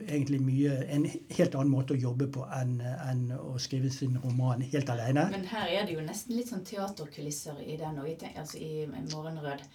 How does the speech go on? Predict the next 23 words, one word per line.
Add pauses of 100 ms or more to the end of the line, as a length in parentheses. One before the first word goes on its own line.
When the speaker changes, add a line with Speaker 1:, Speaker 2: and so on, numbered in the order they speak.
Speaker 1:
Ja.
Speaker 2:
fra
nittenhundretallet,
og
jeg
tenker
det
er
jo
enorm, (560)
ha, (140)
det
må
jo
være
en
enorm,
eh,
research
du
har
gjort. (320)
Speaker 1:
Ja,